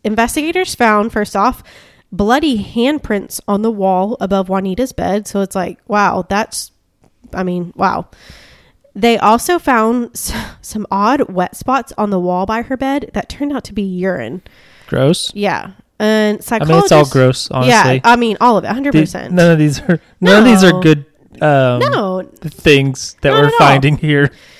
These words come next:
Speaker 1: But that's, like, particular, like, that's unusual. That's an unusual thing.
Speaker 2: Yeah, that's,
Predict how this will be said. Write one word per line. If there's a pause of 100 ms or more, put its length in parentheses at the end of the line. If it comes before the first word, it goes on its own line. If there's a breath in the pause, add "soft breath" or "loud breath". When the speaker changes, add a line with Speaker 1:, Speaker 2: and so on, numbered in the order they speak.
(300 soft breath)
Speaker 1:
But
that's,
like,
particular,
like,
that's
unusual.
That's
an
unusual (140)
thing.
Speaker 2:
Yeah,
that's,